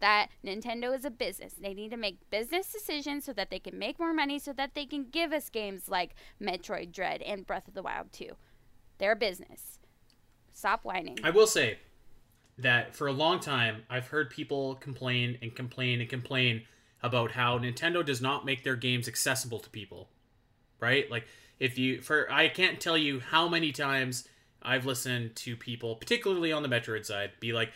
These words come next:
Speaker 2: "Nintendo doesn't make their games available. You, if you wanna, I don't feel bad about emulating them because it's not really available for me to purchase on the Switch or whatever."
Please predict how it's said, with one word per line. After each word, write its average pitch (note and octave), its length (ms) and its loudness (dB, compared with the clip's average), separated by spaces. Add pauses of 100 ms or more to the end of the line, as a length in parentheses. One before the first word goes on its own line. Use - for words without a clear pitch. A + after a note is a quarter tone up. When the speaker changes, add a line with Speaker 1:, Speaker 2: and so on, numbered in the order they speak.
(280)
Speaker 2:
"Nintendo A#3 400 10
doesn't G3 200 6
make G3 140 4
their F#3+ 80 6
games E3+ 280 4
available. D#3+ 520 2
You, D3 120 4
if C#3+ 140 -6
you D3+ 80 -2
wanna, D3+ 420 0
I D3+ 100 8
don't F#3 160 2
feel F3+ 120 2
bad D3+ 220 6
about D3 180 0
emulating C#3+ 460 2
them C3 140 0
because B2 260 -2
it's B2 140 -6
not C3+ 200 -2
really C3+ 240 2
available B2 420 0
for A#2+ 120 -8
me A#2+ 120 -2
to A2+ 60 -4
purchase A#2+ 420 -4
on A2 160 -6
the G2+ 60 -10
Switch B2+ 360 -2
or G#2+ 180 -2
whatever." A#2+ 420 0